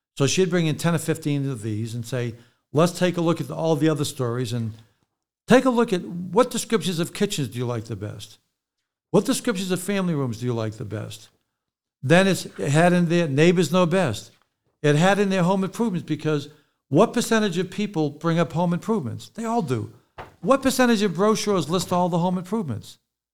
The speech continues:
They don't. So it's t-, basically telling people, "I'm just going through the motions with you.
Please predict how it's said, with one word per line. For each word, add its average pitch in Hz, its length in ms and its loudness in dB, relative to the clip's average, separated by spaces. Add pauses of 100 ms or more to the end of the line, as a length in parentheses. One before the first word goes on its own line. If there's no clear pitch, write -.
(120)
They 247 140 6
don't. 254 380 0 (840)
So 202 120 4
it's 196 160 -2
t-, 220 80 -6
basically 233 540 0
telling 208 300 -4
people, 190 540 -6 (460)
"I'm 214 140 0
just 226 180 -4
going 220 160 -2
through 214 120 -4
the 202 100 2
motions 175 460 0
with 113 200 -4
you. 104 260 -10